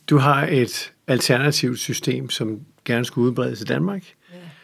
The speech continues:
Speaker 1: som
Speaker 2: Og,
Speaker 1: har hjulpet mange
Speaker 2: og alle
Speaker 1: mennesker.
Speaker 2: andre steder også.
Speaker 1: Ja. Øh, og at det offentlige sygehussystem ikke er interesseret i den form for
Speaker 2: Og jeg må
Speaker 1: behandling.
Speaker 2: lige sige, at, at det kan lade sig gøre, at det, vi gør her, det er jo kun fordi, jeg var heldig,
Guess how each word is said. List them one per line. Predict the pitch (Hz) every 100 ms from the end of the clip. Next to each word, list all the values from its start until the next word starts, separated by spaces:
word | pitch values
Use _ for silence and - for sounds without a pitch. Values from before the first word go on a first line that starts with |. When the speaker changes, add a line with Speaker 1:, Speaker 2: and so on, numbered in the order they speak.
| - _
Speaker 1:
som | - 131
Speaker 2:
Og, | 131
Speaker 1:
har |
hjulpet | 131 123 131
mange | 123 123
Speaker 2:
og | 120
alle | 117
Speaker 1:
mennesker. | 180
Speaker 2:
andre | 160
steder | 143 185 180 180
også. | 180 110
Speaker 1:
Ja. | 147 - - - - _ _
Øh, | 135 123 120 - -
og | 135 123 127
at | 120
det | -
offentlige | 127 131 135 131
sygehussystem | 117 - - 147 147 139 - 135 139 -
ikke | 151 127 123
er | 127
interesseret | 113 - 117 127
i | 131
den | 110 143
form | - 131
for | - 143
Speaker 2:
Og |
jeg | - 196
må | 196
Speaker 1:
behandling. | 196 220
Speaker 2:
lige | 269
sige, | - 214 202 226 226
at, | 175 175 _ _ _ _ _ -
at | 175
det | 190
kan | 190
lade | 170
sig | 170 180
gøre, | 196 226 269 247
at | 208
det, | 208 214
vi |
gør | 196 190
her, | 185 180 165
det | 202
er | 208
jo | 208
kun | 214 208
fordi, | 214 190 196 180
jeg | 175
var | 180 175 _ _ _ _ _
heldig, | - 180 190